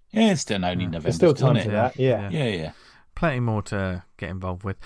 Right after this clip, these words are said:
Speaker 2: You can find me on, uh, social media at Jester Diablo. Thank you very much for listening to this week's show.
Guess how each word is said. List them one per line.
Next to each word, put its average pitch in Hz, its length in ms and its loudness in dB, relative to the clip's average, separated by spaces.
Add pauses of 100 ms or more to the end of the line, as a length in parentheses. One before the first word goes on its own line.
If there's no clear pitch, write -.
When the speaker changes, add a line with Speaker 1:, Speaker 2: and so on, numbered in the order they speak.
(260)
Speaker 2:
You 131 100 -2
can 139 100 2
find 190 340 2
me 156 200 2
on, 135 340 0
uh, 123 160 0
social 127 300 -2
media 117 200 -4
at 117 200 -2
Jester 107 320 -6
Diablo. 101 420 -2
Thank 165 340 -2
you 151 100 -2
very 127 440 2
much 113 260 2
for 113 100 -8
listening 101 320 -6
to - 100 -8
this 95 220 -6
week's 92 200 -10
show. 101 240 -2